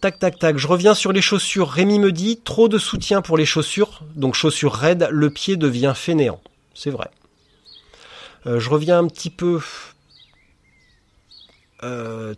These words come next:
tac, tac, tac. Là, il n'y a plus de questions. Je remonte un tout petit peu.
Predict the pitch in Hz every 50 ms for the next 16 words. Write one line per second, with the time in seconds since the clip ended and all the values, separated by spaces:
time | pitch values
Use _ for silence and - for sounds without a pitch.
0 | - - - 135 - _ - 135 254 - - _ 160 156 156 165 160 _ - 190
1 | 185 180 180 165 - - - 139 151 156 151 147 135 - - - 180 - - 180
2 | 160 - - - - 180 180 185 165 151 165 170 175 180 180 - 170 160 - -
3 | 156 - - - 151 - - 170 175 185 208